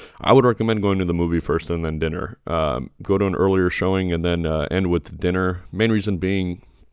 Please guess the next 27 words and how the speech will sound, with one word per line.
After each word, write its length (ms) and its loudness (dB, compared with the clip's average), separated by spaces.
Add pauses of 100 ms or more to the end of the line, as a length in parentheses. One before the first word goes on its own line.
(540)
if 140 -2
you 60 2
don't 160 6
know 100 4
the 120 4
person 260 0
really 140 2
well, 200 4
you 100 -2
don't 160 2
really 140 2
want 200 2
any 120 0
awkward 380 0
silences. 720 -4 (580)
Um, 460 2
you 60 -2
know, 80 2
during 320 2
dinner, 260 2
you 100 0
don't 160 2
really 140 2
want 220 0
any 120 -2
awkward 360 2
interactions. 840 -2